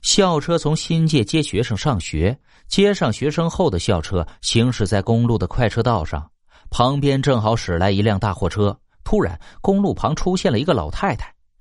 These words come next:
被慢车道的货车刚好撞倒，老太太被卷入了货车的车底，上半身被左边车轮拖着滚动，而下半身则在地上拖行，两条小腿早已被撞断，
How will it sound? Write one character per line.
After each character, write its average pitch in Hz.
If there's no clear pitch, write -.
被 107
慢 120
车 120
道 120
的 98
货 120
车 117
刚 147
好 87
撞 95
倒， 82
老 110
太 123
太 113
被 110
卷 92
入 110
了 95
货 113
车 110
的 95
车 113
底， 73
上 123
半 98
身 101
被 120
左 92
边 143
车 147
轮 107
拖 175
着 131
滚 78
动， 139
而 151
下 170
半 82
身 85
则 -
在 95
地 98
上 82
拖 92
行， 80
两 139
条 180
小 175
腿 76
早 147
已 107
被 110
撞 131
断， 143